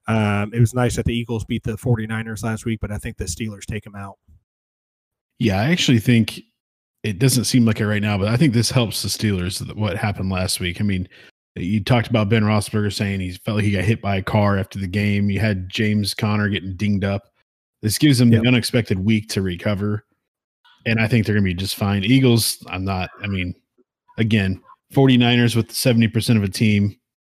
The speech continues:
Speaker 2: The Eagles beat 'em, and that's their only win on the season. So, uh, I got the Steelers in this one. It may hunt the Steelers later in the season when they don't have their week eight bye week anymore.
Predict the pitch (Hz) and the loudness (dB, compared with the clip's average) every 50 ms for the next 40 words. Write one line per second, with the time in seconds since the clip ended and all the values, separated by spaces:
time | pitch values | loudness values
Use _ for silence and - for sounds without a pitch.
0 | _ _ - 101 110 110 120 120 113 110 107 98 101 107 101 98 104 104 104 101 | _ _ -6 -4 0 2 2 4 4 2 0 0 0 0 0 0 0 0 -2 -2
1 | - 107 107 110 - - 107 104 110 107 104 104 101 101 101 98 98 98 92 - | -2 -2 0 0 -2 -4 -2 0 0 2 2 2 2 2 2 2 0 -2 -2 -4
2 | - 110 104 95 92 101 95 92 - - 101 92 92 90 - _ _ _ _ _ | -2 -2 -2 -2 -2 -4 -4 -6 -6 -8 -10 -10 -12 -12 -14 _ _ _ _ _
3 | _ _ _ _ _ - - 90 92 92 _ - 123 131 135 123 110 104 - - | _ _ _ _ _ -16 -16 -14 -14 -14 _ -6 -2 -2 -2 -2 -4 -6 -4 -2
4 | 127 123 120 117 104 110 107 107 107 104 - 117 110 110 110 113 _ _ _ _ | 0 0 2 0 0 -2 -2 -2 -2 -2 -2 -2 0 0 0 -2 _ _ _ _
5 | _ _ _ _ _ - - 110 131 180 185 165 151 143 160 156 123 101 - - | _ _ _ _ _ -8 -4 -2 0 0 2 4 4 6 4 4 4 0 -2 2
6 | - 151 135 127 113 101 131 165 190 196 156 120 113 107 110 104 - - 113 107 | 4 4 6 4 4 4 4 4 6 6 6 6 6 6 4 2 2 2 2 4
7 | 113 117 110 107 107 107 107 127 123 110 117 127 123 113 113 104 98 113 127 120 | 4 4 4 4 4 4 4 4 4 4 2 2 2 4 2 2 4 4 4 4
8 | - 110 117 110 98 95 123 139 135 110 101 92 90 - 104 92 92 92 90 92 | 2 2 0 2 2 0 2 2 2 4 2 2 0 -2 -2 -2 -2 -2 0 0
9 | 101 113 - | 0 0 0